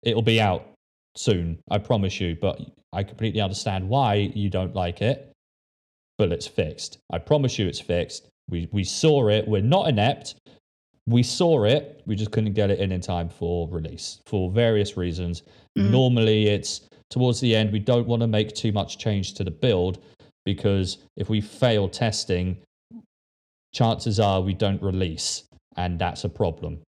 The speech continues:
Speaker 2: Yes.
Speaker 1: Um, and, like, because if you ask a game developer, the game will never release, right?
Speaker 2: Oh, yeah,
Speaker 1: But
Speaker 2: no,
Speaker 1: there's,
Speaker 2: it's never
Speaker 1: we
Speaker 2: done. There's, there's always
Speaker 1: Exactly,
Speaker 2: something
Speaker 1: right?
Speaker 2: to fix, always something to add or polish, or especially polish, always polish.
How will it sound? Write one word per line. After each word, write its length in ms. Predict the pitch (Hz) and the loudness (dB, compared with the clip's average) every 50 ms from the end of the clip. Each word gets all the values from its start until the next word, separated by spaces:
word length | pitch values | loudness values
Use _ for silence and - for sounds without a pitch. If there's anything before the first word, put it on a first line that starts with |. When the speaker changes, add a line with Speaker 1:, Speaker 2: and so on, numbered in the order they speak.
| _ - | _ 2
Speaker 2:
Yes. 300 | - - - - - - | 2 2 2 0 -6 -4
Speaker 1:
Um, 260 | 85 87 87 87 85 85 80 - _ _ _ _ _ _ _ _ - | -2 -2 0 0 -2 -4 -6 -10 _ _ _ _ _ _ _ _ -4
and, 200 | 107 104 101 - - _ _ - | -2 -2 -2 -4 -10 _ _ -4
like, 220 | - 113 104 - - - - - - _ _ | -2 -2 -2 -4 -8 -16 -20 -20 -20 _ _
because 220 | - 117 135 120 127 | -4 0 0 2 2
if 100 | 127 143 | 2 4
you 140 | 147 170 | 4 4
ask 160 | 170 160 - 127 | 2 2 0 0
a 40 | |
game 240 | 110 151 156 151 135 | 2 2 2 4 2
developer, 440 | 117 107 104 95 92 90 - 101 95 | 2 2 2 2 0 0 -2 -2 -2
the 80 | 90 - | -2 0
game 220 | 82 117 113 107 104 | 2 2 2 2 2
will 60 | 104 | 0
never 240 | 101 104 95 87 87 | 0 0 0 -2 -2
release, 460 | 82 82 82 80 80 - - - - _ _ _ _ _ _ - | -4 -6 -8 -10 -12 -14 -16 -16 -18 _ _ _ _ _ _ -6
right? 260 | 87 90 95 - - - - - | -4 -2 -2 -4 -6 -4 0 2
Speaker 2:
Oh, 140 | 359 370 311 | 4 4 4
yeah, 200 | 247 233 254 226 | 6 6 4 6
Speaker 1:
But 40 | 226 | 4
Speaker 2:
no, 140 | 226 247 233 | 4 4 4
Speaker 1:
there's, 120 | 202 196 | 4 4
Speaker 2:
it's 120 | - 240 240 | 2 4 4
never 260 | 214 220 240 226 214 | 6 6 6 4 4
Speaker 1:
we 60 | 190 | 4
Speaker 2:
done. 360 | 175 220 208 180 170 175 170 - - | 4 4 4 4 2 -2 -4 -2 0
There's, 240 | - 214 220 226 - - | 2 2 2 2 2 2
there's 280 | 233 226 240 240 - | 4 4 4 4 4
always 360 | 294 302 359 370 359 339 330 | 2 4 4 4 4 4 4
Speaker 1:
Exactly, 80 | - - | 4 4
Speaker 2:
something 280 | - 311 - - - 302 | 2 2 2 2 2 2
Speaker 1:
right? 80 | - - | 2 2
Speaker 2:
to 60 | 311 | 0
fix, 320 | - - 226 233 - - - | 2 2 2 2 0 0 0
always 300 | - 202 208 233 254 - | 0 2 4 4 4 4
something 340 | - 262 226 226 269 226 226 | 2 0 0 0 0 -2 0
to 140 | - 262 240 | 2 2 4
add 440 | - 220 226 220 226 226 220 214 214 | 4 4 4 4 4 4 4 2 2
or 140 | 220 233 233 | 2 2 0
polish, 760 | 226 - 233 214 214 214 214 214 208 208 202 208 220 - - - | 2 2 2 4 4 6 6 6 6 4 4 4 2 2 0 0
or 300 | 120 185 190 190 185 - - _ - | 0 0 0 0 0 -2 -4 _ -6
especially 440 | 196 - - 214 220 - 247 240 233 | -4 -2 0 2 2 2 2 2 0
polish, 680 | - 226 208 202 208 208 208 214 - - - - - - _ _ _ _ - - | 2 0 2 2 2 2 2 2 0 -2 -4 -4 -8 -12 _ _ _ _ -4 -2
always 240 | 196 202 220 247 - | 0 2 2 0 0
polish. 460 | - 208 208 208 208 214 214 - - | 0 0 0 0 0 -2 -4 -6 -8